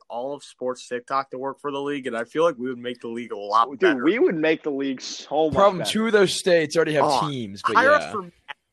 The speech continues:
Speaker 1: Hire us for Madden too. Madden's a shitty game.
Speaker 2: Madden is a
Speaker 1: Can't
Speaker 2: horrible
Speaker 1: stand it.
Speaker 2: game.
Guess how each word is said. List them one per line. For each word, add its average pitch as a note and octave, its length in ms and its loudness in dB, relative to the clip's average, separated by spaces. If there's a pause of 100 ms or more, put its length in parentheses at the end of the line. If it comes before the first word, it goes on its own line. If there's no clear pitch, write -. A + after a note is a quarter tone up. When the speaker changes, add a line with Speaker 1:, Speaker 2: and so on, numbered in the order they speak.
(1600)
Speaker 1:
Hire A3+ 200 -4
us G#3 100 -10
for C#3+ 140 -10
Madden A#2 480 -16
too. A2+ 240 -14
Madden's D3 340 -6
a A#2+ 60 -10
shitty G#2+ 360 -16
game. F#2+ 280 -14
Speaker 2:
Madden D3 160 -12
is G#2+ 80 -10
a A2 80 -10
Speaker 1:
Can't C#3 160 -6
Speaker 2:
horrible A2+ 180 -4
Speaker 1:
stand G#2 260 -6
it. G#2 220 -6
Speaker 2:
game. G#2 100 -16